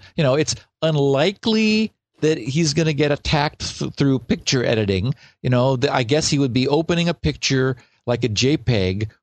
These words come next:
where Sandboxy's J peg decoder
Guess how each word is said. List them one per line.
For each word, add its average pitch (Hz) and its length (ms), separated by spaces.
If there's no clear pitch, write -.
where 131 480
Sandboxy's 143 840
J 117 340
peg 147 440
decoder 120 760